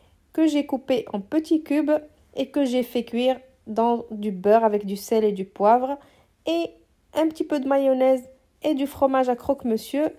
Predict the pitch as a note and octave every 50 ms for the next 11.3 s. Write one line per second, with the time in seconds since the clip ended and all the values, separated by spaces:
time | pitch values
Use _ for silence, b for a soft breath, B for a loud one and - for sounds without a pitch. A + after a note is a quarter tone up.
0 | _ _ - - - A3 G#3 - - - F#4+ A4+ A4+ A#4 - - E4 D#4 C#4+ C4+
1 | C4+ C#4+ E4 - - - C4 C4+ B3+ C#4+ D#4+ F4 - - - B3+ B3 D4+ D#4 D4+
2 | D4 C4+ B3 A#3 G3 G3 - - b b b b b b b b _ - B3+ C#4+
3 | F#4 G4+ F#4+ F4 F4+ - C#4+ C4 B3+ B3 A#3 A3+ A3+ A3+ A3 B3 D4 F4 F4+ -
4 | - - - B3 G#3+ G#3+ G3+ - - A3 A#3 - - - - A3+ G#3+ - B3 A3
5 | G#3+ G#3 G3 G3+ G3+ - - G#3 G3+ G#3 A3+ A#3+ A#3 A3+ - - F4 F#4 E4+ D#4
6 | C#4+ C4+ A#3+ A#3+ A#3 A3+ G#3 A3+ A3+ A3 - - A3+ G#3+ G#3 G3 G3+ G#3+ G3+ F#3+
7 | F#3+ F#3 F#3+ G3 A#3+ E4 A4 b b b b b b b b b b b b _
8 | _ _ _ D#4+ D#4+ - - - - - - - - - D#4 C4 G3 - - _
9 | _ - G#3 F#3+ F#3+ F#3 A3 D4 G#4 - - _ _ _ _ _ _ _ _ _
10 | _ _ _ _ - B B B B B B B B B B B B _ _ -
11 | - G#4 G#4+ G#4 G#4+